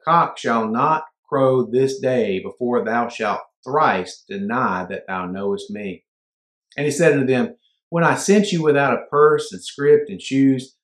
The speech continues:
lacked ye anything?" And they said, "Nothing." Then he said unto them,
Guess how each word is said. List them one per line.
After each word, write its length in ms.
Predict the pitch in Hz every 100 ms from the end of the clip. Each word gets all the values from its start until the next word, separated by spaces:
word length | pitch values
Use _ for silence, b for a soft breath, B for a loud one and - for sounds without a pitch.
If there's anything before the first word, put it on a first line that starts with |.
| -
lacked 420 | 110 156 185 -
ye 160 | 175 156
anything?" 560 | 185 190 214 247 233
And 140 | 107 - _ _ _ _ _
they 120 | 95
said, 340 | - 95 85 87
"Nothing." 440 | 120 160 117 - _ _ _ _ _ _ _ -
Then 80 | 131
he 100 | 120
said 300 | - 123 117
unto 240 | 104 101
them, 320 | 101 98 92